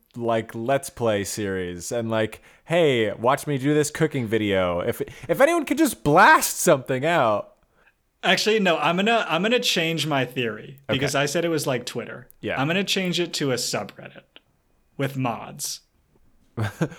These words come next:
Speaker 1: But no,
Speaker 2: Where
Speaker 1: <laughs> there can't be
Speaker 2: where
Speaker 1: mods.
Speaker 2: the mods, if you're s-, if you're bl-, if you're blasting out,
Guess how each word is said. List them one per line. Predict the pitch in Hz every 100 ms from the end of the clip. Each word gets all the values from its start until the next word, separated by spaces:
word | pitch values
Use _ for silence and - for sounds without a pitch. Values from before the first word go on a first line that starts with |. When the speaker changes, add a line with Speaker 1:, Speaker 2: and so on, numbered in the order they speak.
| -
Speaker 1:
But | 143 202
no, | 214 254
Speaker 2:
Where | 190 127 123 120 107
Speaker 1:
<laughs> |
there | 190 214
can't | - 220 254 240
be | 160
Speaker 2:
where | 160
Speaker 1:
mods. | 160 165 127 160 185 233 202
Speaker 2:
the | 233
mods, | 202
if | 208 190
you're | 233
s-, | 226 - 202
if | 214 208
you're | 214 240
bl-, | 165 170
if | 208 214 190
you're | 202 196
blasting | 147 151 175 247 262 294 247
out, | 185 180 175 160